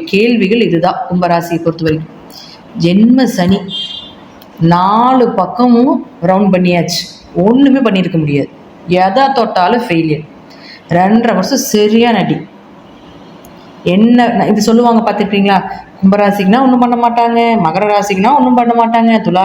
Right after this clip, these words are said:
ராசிக்குனா ஒண்ணும் பண்ண மாட்டாங்கன்னு சொல்லுவாங்க. இந்த கும்பராசிக்காரர்களை கேட்டு பார்த்தா தான் தெரியும், மற்ற ராசியை விட கும்பராசியத்தை வச்சு செஞ்சிருக்கு. ஏன்னா, மூல திரிகோண வீடு, பலமா உட்காந்துருப்பாரு அந்த இடத்துல. செய்ததுக்கு நீ என்ன செஞ்சியோ, அதுக்கு த-, தண்டனை.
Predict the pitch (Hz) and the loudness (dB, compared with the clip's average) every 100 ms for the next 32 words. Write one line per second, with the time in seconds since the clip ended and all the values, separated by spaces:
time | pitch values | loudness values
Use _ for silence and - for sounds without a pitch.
0 | 196 185 185 196 277 247 240 226 226 220 | 0 -2 -4 0 2 2 2 2 2 2
1 | 220 214 214 202 185 170 170 - - - | 0 -2 -2 0 0 -2 -4 -12 -20 -8
2 | 180 180 220 240 233 220 202 196 190 190 | -4 2 2 2 0 -2 -2 -2 -2 -2
3 | 202 208 185 196 214 220 233 185 175 180 | -4 -2 -2 0 -2 0 -2 0 0 0
4 | 160 165 214 - - - - - 226 254 | 0 0 -2 -4 -14 -4 -2 0 0 2
5 | 247 262 240 220 277 381 - - - 220 | 0 0 0 2 0 -2 -6 -14 0 2
6 | 269 247 247 262 233 226 - 196 185 185 | 2 0 0 2 0 0 0 0 0 0
7 | 214 220 226 226 233 220 190 170 160 160 | 0 2 2 2 2 2 2 0 -2 -2
8 | 175 226 254 247 208 196 180 170 165 - | 0 0 0 0 -2 -2 -2 -2 -4 -6
9 | 139 - - - - - - - - - | -10 -10 -20 -20 -20 -20 -20 -20 -20 -20
10 | - - - 180 175 226 285 285 277 247 | -20 -20 -8 -2 0 2 2 0 0 0
11 | 392 - 190 185 214 320 339 247 226 240 | -2 0 2 2 2 2 2 0 0 0
12 | 262 180 170 165 160 156 151 165 175 185 | -2 -4 -4 -2 -2 -2 -2 -2 0 0